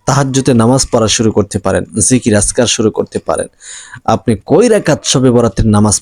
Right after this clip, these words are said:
পড়বেন, এই নিয়েও মন্তব্য থাকে। রাকাতের কোনো সংখ্যা নয়, তবে কিতাবের, ফিকহের কিতাবের মধ্যে এসেছে যে রাকাতের,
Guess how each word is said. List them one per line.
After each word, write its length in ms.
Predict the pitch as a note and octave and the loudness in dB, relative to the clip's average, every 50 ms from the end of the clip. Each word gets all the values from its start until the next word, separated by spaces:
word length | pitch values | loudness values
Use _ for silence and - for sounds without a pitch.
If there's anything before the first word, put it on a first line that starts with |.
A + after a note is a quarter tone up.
| - | -2
পড়বেন, 320 | - G#2+ G2 F#2 G2 G2 F#2+ - - | 0 0 0 0 0 -2 -2 -2 0
এই 140 | A#2+ C3+ D#3 | 0 2 2
নিয়েও 180 | F#3+ G#3 G3 | 4 2 4
মন্তব্য 480 | D#3+ B2 A2+ G#2+ - - A2 G2 G2+ G2+ | 4 2 2 0 0 -4 -6 -4 -4 -6
থাকে। 440 | - - - F#2 F#2+ - - G2 G2 - _ - - - - - - _ | -4 -2 -4 -4 -2 -4 -4 -6 -6 -6 _ -16 -16 -14 -16 -16 -6 _
রাকাতের 580 | - B2 C3+ - - G3 G3 - A3 A3+ G3+ F#3 | 0 0 0 0 0 -2 0 2 0 0 0 0
কোনো 180 | - E3+ E3 D3 | 0 0 0 2
সংখ্যা 480 | - - - A#2 A2+ G#2+ - - A2 | 0 0 0 0 -2 -2 -2 -2 -2
নয়, 280 | G2 F#2+ F#2+ G2+ G#2 - - - _ | -2 0 -2 -2 -4 -6 -10 -14 _
তবে 380 | - C#3+ C#3 C3 A#2 C#3+ F#3+ B3+ - _ _ _ _ _ _ _ | -2 0 0 2 0 0 -2 -4 -6 _ _ _ _ _ _ _
কিতাবের, 500 | - A2+ G2+ D3 D3 E3 D#3+ D3 D3 A#2 | -4 -2 0 0 0 0 2 2 0 0
ফিকহের 460 | G#2 - D#3 C3+ - D#3+ D#3+ D#3 C#3 C3+ | 0 -4 -6 -2 0 0 2 2 2 0
কিতাবের 460 | - B2+ - C#3+ C#3+ C3+ B2+ A#2 G#2+ | -2 -2 0 2 2 4 4 4 4
মধ্যে 380 | G#2 G#2 G2 F#2+ G2 G#2 G2+ | 2 2 2 2 2 2 2
এসেছে 540 | G#2 G2+ - D3+ D3+ D3 - - F#3 G3+ A3+ A#3 - _ _ _ _ _ - | 2 2 2 0 0 0 0 0 2 2 2 0 -4 _ _ _ _ _ -2
যে 200 | G2+ G#2+ A2+ G#2+ | 0 2 2 2
রাকাতের, 680 | G#2+ G#2+ A2 - - D3 D#3 D#3+ D#3+ F#3 F#3+ G3 G3 | 2 0 0 -2 0 0 0 2 2 2 4 4 2